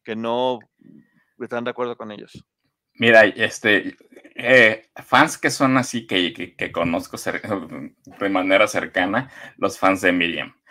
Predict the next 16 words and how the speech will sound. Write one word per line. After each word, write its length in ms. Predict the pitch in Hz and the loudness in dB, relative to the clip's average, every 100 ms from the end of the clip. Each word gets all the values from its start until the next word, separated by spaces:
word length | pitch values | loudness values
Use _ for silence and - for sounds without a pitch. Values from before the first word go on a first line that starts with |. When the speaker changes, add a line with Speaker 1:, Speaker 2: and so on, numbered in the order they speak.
| - - - - _ - | -20 -20 -20 -20 _ 4
Speaker 2:
Pero 220 | 110 107 | 6 8
dentro 380 | 110 104 113 110 | 6 4 6 6
de 80 | |
los 200 | 107 107 | 6 2
fans 280 | - 120 135 | 2 2 2
de 100 | 139 | 2
Miriam 440 | 127 113 117 113 - | 2 0 0 0 4
hay 240 | 107 110 | 2 2
u-, 120 | 104 - | 0 2
hay 240 | 107 110 | 2 2
un 240 | 110 113 101 | -2 -4 -4
grupo 440 | 107 101 110 - | -6 -6 -8 -8
que 180 | 92 - | -10 -8
en 180 | 95 90 | -8 -4
verdad 440 | 87 87 92 95 | -4 0 0 0
que, 340 | - 90 - | -6 -8 -10